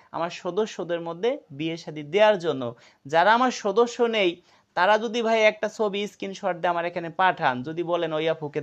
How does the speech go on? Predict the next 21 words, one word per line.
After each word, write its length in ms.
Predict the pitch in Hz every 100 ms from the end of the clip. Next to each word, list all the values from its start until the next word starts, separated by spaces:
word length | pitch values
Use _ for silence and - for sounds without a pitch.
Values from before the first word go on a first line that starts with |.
| 156
দেখান, 260 | 147 135 110 120
দেখাইলাম, 500 | 220 240 196 170 131 110 _ _ _ -
আপু 240 | 185 208 233
তো 60 | 233 233
বলবে 260 | 247 214 185
যে 60 | 202 202
এই 40 | 190
ভাইয়ের 180 | 185 - _ _ _ 143
নাম 240 | 160 190 202
কি, 80 | - 165
এই 60 | 165
ভাইয়ের 180 | 165 156
দেশের 260 | 196 196 180
বাড়ি 160 | 165 165 160
কোথায়, 260 | 160 156
এই 60 | 160
ভাইয়ের 180 | 156 156 147
মা 80 | 147 156
বাবা 160 | 170 165
আছে 160 | 165 170 160
কিনা, 200 | 160